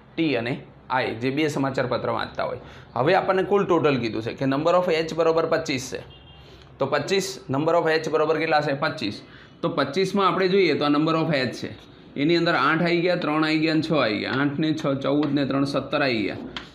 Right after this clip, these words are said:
તો આપણે પચીસ લાવવાના છે. તો હવે કેટલા ઘ-, બાકી રહ્યા?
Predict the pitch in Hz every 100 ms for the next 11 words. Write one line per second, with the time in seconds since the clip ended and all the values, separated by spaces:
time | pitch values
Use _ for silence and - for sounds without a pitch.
0 | - 131 147 151 151 - 175 175 143 127
1 | 110 101 - - 123 123 147 - 185 170
2 | 143 127 120 127 117 95